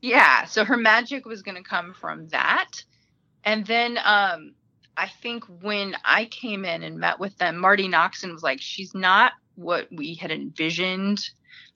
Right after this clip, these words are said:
but we really like her, so we wanna sort of change Tara to be more like Amber,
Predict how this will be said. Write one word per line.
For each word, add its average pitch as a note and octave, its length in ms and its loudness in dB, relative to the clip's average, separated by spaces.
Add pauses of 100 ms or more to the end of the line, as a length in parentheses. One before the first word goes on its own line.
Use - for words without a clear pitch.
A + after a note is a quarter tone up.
but E3+ 480 4
we F3 260 -10
really E3 260 -6
like D3+ 380 -4
her, D4 260 0
so - 240 -4
we F#3+ 140 -4
wanna F#3+ 260 -6
sort F3+ 200 -6
of E3 120 -8
change F#3 600 -4
Tara G3+ 320 2
to F#3+ 100 -2
be F3 140 -4
more D3+ 220 -2
like D3+ 320 -2
Amber, A3 640 0